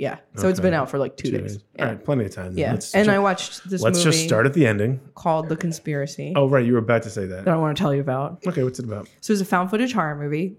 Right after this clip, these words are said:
Speaker 1: like I watch all the time, um, made in twenty twelve. And it opens with two documentarians meeting and deciding to, like,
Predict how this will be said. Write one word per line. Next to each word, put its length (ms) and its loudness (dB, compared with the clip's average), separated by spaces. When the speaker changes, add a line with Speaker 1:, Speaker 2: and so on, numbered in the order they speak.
Speaker 1:
like 240 -2
I 80 0
watch 480 -6
all 100 0
the 80 -4
time, 300 -6
um, 460 -2
made 180 0
in 160 -2
twenty 360 -6
twelve. 600 -12
And 120 4
it 280 0
opens 840 0
with 460 -2
two 240 2
documentarians 1300 -2
meeting 680 2
and 160 -2
deciding 540 -2
to, 140 0
like, 280 -2